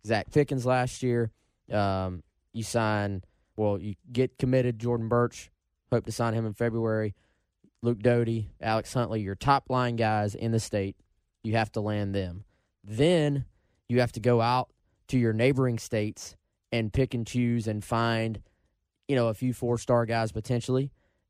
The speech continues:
And then you have to out-evaluate everybody else for the remainder of your class. And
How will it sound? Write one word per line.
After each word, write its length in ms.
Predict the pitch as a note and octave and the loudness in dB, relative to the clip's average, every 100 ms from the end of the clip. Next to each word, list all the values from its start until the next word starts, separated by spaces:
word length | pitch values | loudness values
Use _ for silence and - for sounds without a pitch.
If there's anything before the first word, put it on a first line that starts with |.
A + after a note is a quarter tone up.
| - | -2
And 400 | A#2+ A#2+ A#2 - _ | 0 0 -2 -6 _
then 640 | G#2+ A2 D3+ C#3+ B2 A#2+ - _ _ _ _ - | -4 4 4 4 0 -2 -8 _ _ _ _ -4
you 140 | B2 | 2
have 220 | B2+ A#2 | 4 2
to 180 | - - | -4 -2
out-evaluate 680 | A2+ A2 G2+ A2 G#2+ G2+ G2 | 0 0 0 0 0 0 0
everybody 420 | G2 F#2+ F#2+ G2 | -2 -2 -2 0
else 200 | B2 A#2 | 0 -2
for 100 | - | -6
the 100 | G2 | -4
remainder 460 | G2 G2+ G#2+ G2+ F#2+ | -2 -2 -2 -2 -4
of 80 | |
your 100 | F2+ | -6
class. 580 | E2 - B2+ F#2 F2+ - | -8 0 0 0 -6 -10
And 300 | - G#2+ G#2+ | -8 -6 -6